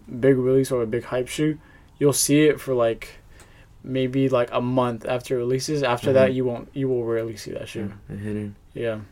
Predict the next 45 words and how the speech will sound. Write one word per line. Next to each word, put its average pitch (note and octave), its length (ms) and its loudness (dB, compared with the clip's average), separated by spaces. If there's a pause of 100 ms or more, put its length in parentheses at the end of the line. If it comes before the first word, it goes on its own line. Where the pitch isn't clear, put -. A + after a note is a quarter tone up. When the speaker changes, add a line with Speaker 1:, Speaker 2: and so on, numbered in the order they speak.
(100)
Speaker 1:
It's B2+ 160 -4
Speaker 2:
Yeah. B2+ 40 2
Speaker 1:
like B2 360 0
people C#3 280 0
just B2+ 160 0
hold B2+ 200 2
on C3 180 2
to C#3 180 0
it, C3+ 40 6
or A2+ 220 2 (280)
people C3 240 0
that A#2 120 2
got A#2+ 200 0
their B2 100 -2
pair, A#2+ 340 -4 (160)
you A2+ 120 -12
know, G#2 180 -10 (120)
they - 160 -14
got A2 220 -4
'em. G2+ 80 -4 (580)
Speaker 2:
Mm. - 60 -12
Yeah. G2 60 -12 (400)
Speaker 1:
And, C#3 120 4
uh, C3 80 2
and B2 200 -2
stores C3+ 440 4 (160)
stop, B2+ 380 2 (160)
or C3 100 4
resale C#3 320 4
shops C3+ 280 0
stop B2+ 220 -2
get-, C3 240 0
stop C3+ 220 -4
getting C3+ 220 0
'em, C3 120 -2
so G#2+ 180 -4
Speaker 2:
Yeah. G2+ 220 0 (360)
Speaker 1:
that C#3 140 2
shit - 160 6
will D#3 100 6
disappear C#3+ 440 2
for C#3 100 0
a - 20 0
while, A#2+ 260 0
and A2 260 -8